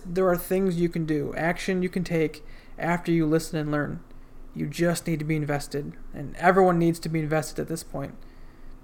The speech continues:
Anything less than progress is unacceptable. I wish I was a better resource, but if you're needing more information,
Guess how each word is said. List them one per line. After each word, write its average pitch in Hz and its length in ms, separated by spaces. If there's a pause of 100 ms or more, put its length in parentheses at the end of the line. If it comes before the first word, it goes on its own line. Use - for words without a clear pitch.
(120)
Anything 170 380
less 160 180
than 156 140
progress 156 460
is 147 100
unacceptable. 156 680 (1500)
I 156 60
wish 170 480
I - 60
was 165 120
a 165 60
better 160 220
resource, 170 560
but 147 340 (460)
if 160 260
you're 165 80
needing 160 260
more 151 240
information, 156 800